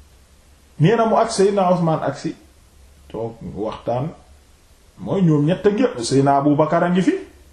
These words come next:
hein? Seydina Omar a ngi fi. <laughs> Euh, nee na ñu toog ñu waxtaan. Euh, fa tahaddathu saa'a,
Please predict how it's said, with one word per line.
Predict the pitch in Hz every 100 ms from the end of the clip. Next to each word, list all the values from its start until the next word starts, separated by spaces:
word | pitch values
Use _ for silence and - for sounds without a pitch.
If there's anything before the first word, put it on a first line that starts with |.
| - _ _ - - _ _ - - - - _ - _ _ - _ 120
hein? | 143 190 269 240 - - - - - - - - _ _ _ _ _ _ _ _ _ - -
Seydina | - 151 160 151 147 123
Omar | 156 190
a | 240
ngi | 226
fi. | 180 208 - _ _ _ _ _ _ _ - - - _ _ _ _ - _ -
<laughs> | - - 131 - - _ - - 151 - - - - _ _ - _ _ -
Euh, | 139 151 143 -
nee | 139 143 160
na | 151
ñu | 151
toog | 151 147 131
ñu | 135 135
waxtaan. | 131 - 123 - - - _ _ _ _ _ _ _ _ _ - _ _ - - - - -
Euh, | 123 - - - -
fa | - 135
tahaddathu | 135 - - 143 127 123 120 120 117
saa'a, | - 117 117 82 87